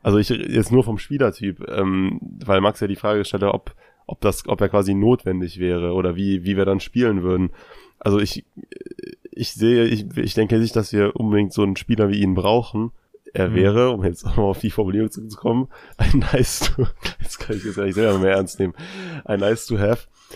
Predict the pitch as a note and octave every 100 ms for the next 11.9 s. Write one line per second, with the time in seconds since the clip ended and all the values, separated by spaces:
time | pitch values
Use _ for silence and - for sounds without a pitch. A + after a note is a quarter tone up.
0 | - - - - G2 A2 A2+ B2 G#2+ G#2+
1 | A2+ G#2 G#2+ A2 F#2+ G#2 F#2+ G#2 A2+ G#2
2 | G#2 G2+ - _ _ - - A2+ C#3+ C#3
3 | A#2+ - B2+ - B2 A2+ A#2+ B2+ A#2 A2+
4 | B2 A#2+ F2+ F#2 F#2 - F#2 G#2+ G2 A2
5 | G2 F#2+ F#2+ F2 F#2 G2 G2 - - G2+
6 | A2 - A2 G2+ F#2 - - A2 A#2 G2+
7 | F2+ G2 G#2 B2 C#3 _ _ _ - G2+
8 | G#2+ G#2 G2+ G#2+ D#2+ A2+ A2 - A#2 B2
9 | A#2+ F#2+ F#2 G#2+ - - D#3 G2 A2+ A#2+
10 | - G#2+ G2+ G2+ F#2+ - - _ - F#2+
11 | F#2 F#2+ A2+ - A#2+ - A#2+ B2+ C3